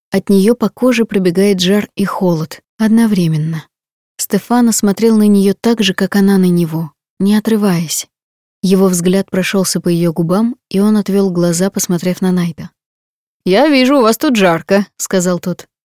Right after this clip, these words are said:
«Чувствую себя третьим лишним». «Неужели?» — саркастически произнес Стефана, и Ричард в ответ ехидно улыбнулся. «Ладно.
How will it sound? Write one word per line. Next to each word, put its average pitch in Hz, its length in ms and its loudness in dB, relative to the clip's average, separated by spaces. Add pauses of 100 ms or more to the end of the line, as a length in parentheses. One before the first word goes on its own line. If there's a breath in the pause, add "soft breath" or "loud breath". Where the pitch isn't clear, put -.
(140)
«Чувствую 185 480 0
себя 196 280 2
третьим 220 360 2
лишним». 226 480 2 (800)
«Неужели?» — 175 800 2 (360)
саркастически 185 840 -2
произнес 170 420 0
Стефана, 233 560 -2 (100)
и 185 160 0
Ричард 226 380 0
в 180 60 0
ответ 196 300 -2
ехидно 175 400 0
улыбнулся. 170 640 -2 (800)
«Ладно. 180 580 0